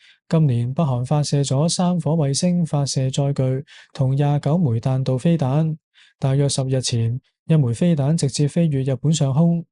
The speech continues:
同時，幾個安理會成員國對北韓同俄羅斯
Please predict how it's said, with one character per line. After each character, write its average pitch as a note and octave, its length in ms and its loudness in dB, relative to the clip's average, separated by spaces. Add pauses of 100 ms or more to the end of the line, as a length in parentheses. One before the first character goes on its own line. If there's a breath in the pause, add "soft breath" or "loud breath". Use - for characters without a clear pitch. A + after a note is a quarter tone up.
(360 soft breath)
同 B2+ 160 0
時， C3 300 0
幾 E3 180 0
個 F3 80 -2 (120)
安 F#3 140 0
理 D#3+ 120 2
會 D3 180 0
成 C3 180 -2
員 A#2 160 -4
國 D3 300 -2 (260 soft breath)
對 E3+ 200 2
北 G3+ 120 -2
韓 C3 240 -4
同 A#2+ 240 -4
俄 A#2 60 -2
羅 A#2 120 -2
斯 D3+ 140 -2